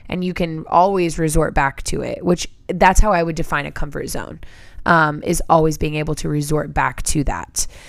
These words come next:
Now, wisdom, you gotta, like,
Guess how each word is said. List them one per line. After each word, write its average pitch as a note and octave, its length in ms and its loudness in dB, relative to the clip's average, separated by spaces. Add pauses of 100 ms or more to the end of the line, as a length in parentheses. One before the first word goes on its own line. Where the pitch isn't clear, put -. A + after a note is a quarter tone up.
(480)
Now, D#3+ 260 4
wisdom, G#3+ 840 4 (640)
you D#3+ 140 -2
gotta, D3+ 200 4
like, C3+ 420 -4